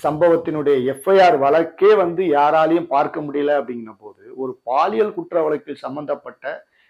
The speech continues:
இந்த எஃப் ஐ ஆர் வழக்கு எவ்வளவு பாதுகாக்க வேண்டும், ஆனால் அவற்றையெல்லாம் பாதுகாக்க தவறிவிட்டு அதை பொதுவெளியில் வந்து எல்லாருக்கும் வந்து, அஹ், பிரகடனப்படுத்தி காட்டிவிட்டு இப்படி ஒண்ணுமே தெரியாத மாதிரி ஒரு சின்ன மிஸ்டேக்கா வந்து கமிஷனர்,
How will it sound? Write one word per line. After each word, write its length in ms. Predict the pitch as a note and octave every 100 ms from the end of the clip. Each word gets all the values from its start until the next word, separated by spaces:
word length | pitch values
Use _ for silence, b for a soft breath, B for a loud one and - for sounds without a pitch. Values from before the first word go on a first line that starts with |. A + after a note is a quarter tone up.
| _
இந்த 280 | C#3+ D3 C#3
எஃப் 240 | C#3 E3
ஐ 100 | A3
ஆர் 120 | F#3+
வழக்கு 680 | D3 C3 A#2 - A#2 C#3 C#3
எவ்வளவு 680 | B2 C#3 F3+ A3+ B3 A#3 F#3
பாதுகாக்க 600 | E3 F3+ G3+ G3 F3 E3
வேண்டும், 440 | C3+ C3 A#2+ C#3 C#3+
ஆனால் 440 | B2+ B2 B2+ C#3
அவற்றையெல்லாம் 680 | A#2 B2 C3 C#3+ D3+ C#3 D#3+ -
பாதுகாக்க 600 | C#3+ D3+ D3 C3+ C3 _
தவறிவிட்டு 720 | B2+ B2+ C#3+ B2 _ - C3 - _ _
அதை 240 | - B2+ C3+
பொதுவெளியில் 1000 | C3+ D#3 F#3+ G3 E3+ D#3 E3 D3+ B2+ A#2
வந்து 360 | A2 C3 D3
எல்லாருக்கும் 560 | B2+ B2+ C3+ D#3 D3+ D3+
வந்து, 220 | C3+ C3 C#3+ C#3 B2+ A#2+ G#2+ G#2 B B B B _
அஹ், 160 | C#3 B2
பிரகடனப்படுத்தி 840 | C#3+ D#3+ F#3 E3 C#3+ C#3 C#3 D#3+ C#3+
காட்டிவிட்டு 680 | C#3 C#3+ D#3 C3+ B2 _
இப்படி 180 | G3 E3+
ஒண்ணுமே 540 | F3 A3+ A#3 B3+ B3
தெரியாத 340 | B3 G3+ G3 F#3
மாதிரி 180 | F#3 G3
ஒரு 120 | G3
சின்ன 260 | A#3+ D4 C#4
மிஸ்டேக்கா 720 | G#3+ - G#3 G3+ F#3+ F3+ E3
வந்து 200 | D3+ E3+
கமிஷனர், 540 | D#3+ D#3+ E3 E3 D3+